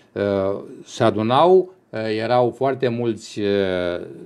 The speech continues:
dintre străini care urcau pe scenă, cântau, chiar unele seri din partea a doua, adică în anii de final, uh, din, uh, două mii și ceva, erau, uh, programate, adică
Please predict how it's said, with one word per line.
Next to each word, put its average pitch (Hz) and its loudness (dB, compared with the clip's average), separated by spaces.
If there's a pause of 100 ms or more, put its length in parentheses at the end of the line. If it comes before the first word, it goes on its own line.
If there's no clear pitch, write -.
(120)
dintre 104 -2
străini 117 2
care 123 2
urcau 107 2
pe 104 -2
scenă, 147 -4
cântau, 135 2 (160)
chiar 147 4
unele 151 0
seri 147 -4
din 123 -6
partea 131 0
a 113 2
doua, 120 2
adică 104 -4
în 101 -8
anii 113 -6 (260)
de 113 -4
final, 117 0
uh, 101 -2
din, 95 -8
uh, 90 -8
două 117 -4
mii 107 -6
și 110 -12
ceva, 110 0 (360)
erau, 131 2 (260)
uh, 110 -4
programate, 123 2 (140)
adică 107 -8